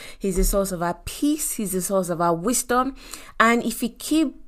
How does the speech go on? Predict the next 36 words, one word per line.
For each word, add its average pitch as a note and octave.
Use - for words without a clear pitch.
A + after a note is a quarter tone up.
if A3
we A#3
stop A#3
going G#3+
to G3
the E3+
source, -
all E3
right, F3+
if F#3+
we G#3
develop G#3+
a F#3
habit G3
of G3
never G#3+
going G3+
back A3+
to G3
the F3
source, F3
what A#3+
eventually G3+
happens G3
is E3+
your F#3+
storage G3
or F#3+
your F#3
store A#3
of F3+
whatever F#3+
it F3
is F3+
gets F#3+
depleted. -